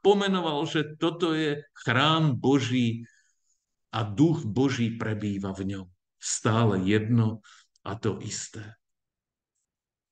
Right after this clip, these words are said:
A Pavel ten dnešný úryvok končí takým niečím, čo by sme,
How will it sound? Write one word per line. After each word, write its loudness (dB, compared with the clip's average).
A -2
Pavel 4
ten 6
dnešný 2
úryvok 0
končí 0
takým 4
niečím, 0
čo -4
by -4
sme, -2